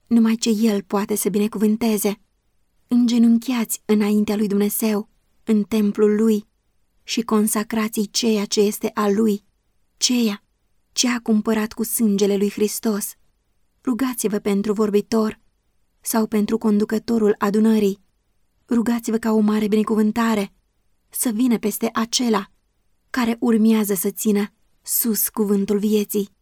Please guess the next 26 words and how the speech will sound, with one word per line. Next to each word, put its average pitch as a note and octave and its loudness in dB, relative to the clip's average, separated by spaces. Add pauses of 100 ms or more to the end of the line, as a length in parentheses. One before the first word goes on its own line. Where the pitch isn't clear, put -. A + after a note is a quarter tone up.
(480)
Străduiți-vă A3 0 (720)
să - -6
apucați A3+ -4
voi G#3+ 0
înșivă G3+ 0
o A3 2
binecuvântare. G#3 -2 (640)
Dumnezeu A3 0
va G#3+ -2
binecuvânta G3+ -2 (600)
pe B3 -2
toți A#3+ -6
aceia A#3 -2
care G3 -4
se G#3+ -6
pregătesc G#3 -4
în G#3 0
felul G#3+ 0
acesta A3 -4 (640)
pentru A3 2
a G#3+ -2
participa G#3 -4
la G#3+ -2
serviciul G#3+ -2
Său G3+ -2
divin. G#3+ 0